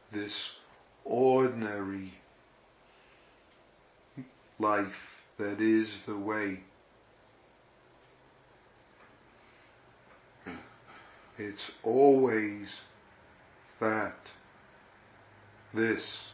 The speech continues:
which is why we can say, "Being just this moment." Don't believe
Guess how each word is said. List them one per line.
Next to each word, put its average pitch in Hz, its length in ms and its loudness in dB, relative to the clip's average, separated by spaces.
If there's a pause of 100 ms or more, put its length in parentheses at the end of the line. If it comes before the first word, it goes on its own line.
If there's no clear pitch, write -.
(460)
which 113 220 -6
is 107 200 -2
why 101 540 -2
we 101 140 -10 (100)
can 110 140 -10
say, 117 380 -6 (100)
"Being 104 640 -10
just 104 560 -8
this 98 400 -12
moment." 98 360 -16 (4000)
Don't 123 280 2
believe 113 460 -2